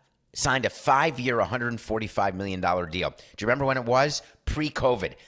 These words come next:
a year before covid. March of nineteen. Chris Sale is on rehab now.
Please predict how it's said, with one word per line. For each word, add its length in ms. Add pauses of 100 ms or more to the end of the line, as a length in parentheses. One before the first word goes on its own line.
(140)
a 80
year 420
before 400
covid. 360 (1300)
March 380
of 100
nineteen. 600 (2250)
Chris 200
Sale 300
is 120
on 180
rehab 340
now. 320